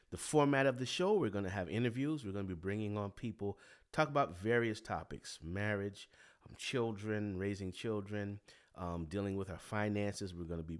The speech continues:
having people to come on to even talk about careers. We'll have recruiters and different people who work in those fields to come on, entrepreneurship, business, different aspects, but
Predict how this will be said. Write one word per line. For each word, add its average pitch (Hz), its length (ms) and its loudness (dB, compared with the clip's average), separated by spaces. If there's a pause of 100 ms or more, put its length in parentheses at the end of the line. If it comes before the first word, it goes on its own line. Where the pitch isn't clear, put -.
(140)
having 95 240 -4
people 87 220 -8
to 85 60 -6
come 98 240 -4
on 92 160 -2
to 90 60 -4
even 90 160 -6
talk 107 180 -6
about - 240 -2
careers. 117 600 -4 (380)
We'll 85 100 -4
have 85 160 -2
recruiters 98 560 -2
and 82 140 -4
different 87 260 -8
people 92 300 -4
who 98 100 -4
work 90 380 -6
in 92 140 -6
those 87 200 -6
fields 85 320 -6
to - 80 -16
come 90 260 -6
on, 85 220 -4
entrepreneurship, 90 1080 -8 (580)
business, 95 680 -2 (840)
different 170 300 4
aspects, - 580 -2
but 101 200 -8